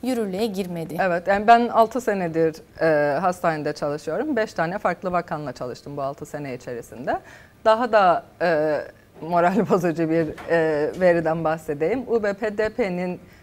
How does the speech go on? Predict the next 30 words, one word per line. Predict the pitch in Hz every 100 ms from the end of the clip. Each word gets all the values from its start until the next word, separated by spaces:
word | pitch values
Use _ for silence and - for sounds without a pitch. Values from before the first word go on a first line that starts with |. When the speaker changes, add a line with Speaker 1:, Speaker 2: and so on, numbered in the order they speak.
| - -
Speaker 2:
bin | 196
dokuz | 185 175 190
yüz | 208
doksan | 196 196 208
altı | 170 165 214
hükümet | 175 160 147
programında | - 139 135 131 135 135 131 151
da | 247 330
genel | 190 180 175
sağlık | 180 160 160
sigortası, | - 139 131 139 139 135 196 233 - - - - - - - -
e, | 127 151 160 147
ivedilikle | 185 180 170 165 175 147
geçirilecektir | 151 175 175 175 165 156 165 170 - 135 131
diye | 170 226
bir | 226
madde | 202 190 - 156
var. | 147 381 - - _
Yirmi | 208 226 226
sene | 233 214 196
geçti | 160 - 147
üzerinden. | 143 151 139 143
Speaker 1:
O | 262
madde | 254 269
hala | 254 262 294 254
Speaker 2:
Yine | 262 254
Speaker 1:
geçerli. | 240 262 233
Speaker 2:
<laughs> | 220
hükümet | 277 254 233
programında | 285 214 - 185 180 180 208